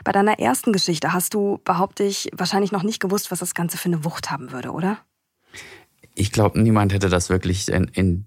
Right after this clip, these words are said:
Speaker 2: der Größe, ähm, vorhersagen können. Diese, diese ganzen Blüten, die das Thema dann getrieben hat.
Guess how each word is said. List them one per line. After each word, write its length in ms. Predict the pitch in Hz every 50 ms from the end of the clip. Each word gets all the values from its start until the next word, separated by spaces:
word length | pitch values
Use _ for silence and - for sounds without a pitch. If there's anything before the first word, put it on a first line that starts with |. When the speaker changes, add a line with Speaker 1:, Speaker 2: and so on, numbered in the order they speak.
| _ -
Speaker 2:
der 200 | 98 92 95 95
Größe, 540 | - 71 85 95 92 - 95 87 85 80 -
ähm, 380 | - 80 80 80 80 82 85 - _ _ - -
vorhersagen 580 | - - 95 90 92 92 85 85 76 82 80 78
können. 400 | - - 78 - - 101 104 104
Diese, 240 | 101 95 92 95
diese 240 | 92 - 101 95 101
ganzen 320 | 98 95 101 104 - 98 87
Blüten, 380 | 95 98 110 113 113 - 107
die 100 | 104 101
das 160 | 90 95 92
Thema 260 | - - 104 98 101 92
dann 300 | 95 95 95 92 92 90
getrieben 460 | 92 95 - - 113 104 101 95 90
hat. 180 | 95 98 -